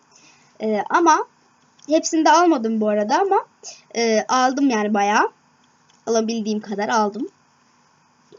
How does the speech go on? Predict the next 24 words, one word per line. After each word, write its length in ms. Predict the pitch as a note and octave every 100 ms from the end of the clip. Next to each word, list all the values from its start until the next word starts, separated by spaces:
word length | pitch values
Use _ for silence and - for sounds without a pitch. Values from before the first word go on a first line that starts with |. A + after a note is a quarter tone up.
| C4+
Sanırım 300 | - B3 C#4+ C#4+
iki 220 | A3+ C#4+
üç 120 | D#4
tane 260 | - B3+ A#3+
falan 280 | B3 B3+ B3+
kaldı 340 | B3+ G#3 G3+
almadım. 480 | G3+ G#3 G3+ A3 F4+ _ _ _ _ _ _ _ _ _ _ _ _ _ - - - - - - _ _ _ _ _ D3+ - -
Öldüler. 760 | B3 A#3 A#3 A#3+ G#3+ B3 - - - - - - -
Ah. 120 | G4 G4 _ _ _ _ _ _ _ _ - _ -
Şimdi 140 | - D#4+
şöyle, 440 | - A#4 G4+ D#4
bu 240 | F#4 F#4 - -
kalın 180 | D#4 D#4+
kapak 400 | D#4+ E4 E4+ E4
değil, 180 | D4+ A#3+
bu 240 | C#4+ A#3
bir 60 | B3
karton 540 | - B3+ A#3 - B3+
kapak 600 | A#3 - _ G3+ C4+ _
ve 240 | A#3 A3+ A3 - - _
fiyatı 520 | B3 A3+ A3+ A3 A3 -
on 160 | A#3+ C#4
altı 360 | C4+ D4 D4+
buçuk. 400 | C#4+ - D#4+ D4+